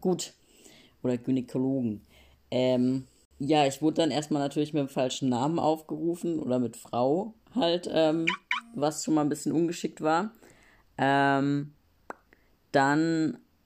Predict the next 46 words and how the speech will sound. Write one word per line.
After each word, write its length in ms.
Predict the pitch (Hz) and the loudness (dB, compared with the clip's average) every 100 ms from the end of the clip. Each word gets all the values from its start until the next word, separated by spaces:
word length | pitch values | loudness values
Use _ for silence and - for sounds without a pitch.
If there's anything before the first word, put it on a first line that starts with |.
| _ - | _ -10
wurde 440 | 98 147 160 175 | -4 0 4 6
das, 300 | 165 170 - _ - | 4 2 -10 _ -6
ich 140 | 151 | -2
hab's 160 | 170 - | -2 -2
dann 100 | 143 | -4
erstmal 300 | 151 151 147 | -2 -2 0
nicht 340 | 147 147 - _ - | 0 -4 -14 _ -6
erwähnt 480 | 127 120 147 190 - | -4 2 2 2 0
oder 200 | 175 180 | 0 0
so. 160 | 180 | 0
Also 280 | 143 147 147 151 _ _ _ _ _ _ _ _ | 0 2 0 -2 _ _ _ _ _ _ _ _
es 160 | 147 - | -12 0
gab 200 | 147 147 | 0 2
dann 140 | 156 | 0
diesen, 420 | 147 139 131 131 123 | 0 0 2 2 0
an-, 340 | 113 107 107 - | -2 -6 -10 -12
dieses 460 | 110 - - - - | -16 -14 -16 -16 -16
Gespräch 480 | 113 - 131 139 147 | -16 -6 0 0 0
halt 180 | 139 135 | -2 0
so, 120 | 131 | -2
was 160 | 127 - | -4 -2
für 80 | |
Medikamente 600 | 123 120 120 143 156 160 160 | -2 0 -2 0 0 0 -2
ich 180 | 139 | -2
nehme 300 | 147 143 143 | -2 -2 -2
und 80 | 120 | -2
ob 160 | 117 - | -4 -4
das 160 | 120 | -6
alles 220 | 104 117 123 | -4 -4 -6
noch 100 | 107 | -8
aktuell 440 | 113 - 131 165 | -8 -4 0 2
ist. 220 | 160 160 | 2 0
Und 260 | 135 127 - | -4 -6 -4
da 140 | 120 | -2
habe 160 | 123 123 | -2 -2
ich 120 | 123 | -4
halt 120 | 113 | -4
eben 140 | 117 117 | -2 -2
erwähnt, 340 | 110 139 123 | 0 -2 0
ja, 240 | 123 131 | 2 2
äh, 240 | 98 120 110 | 2 0 -2
ich 200 | 113 - - | -6 -12 -8
würd 180 | 127 123 | -6 -4
noch 320 | 117 120 - _ - - - | -4 -6 -14 _ -20 -20 -4
Nebido 520 | 131 123 151 185 196 | -2 0 0 2 4
nehmen. 400 | 180 180 185 185 | 4 2 2 -2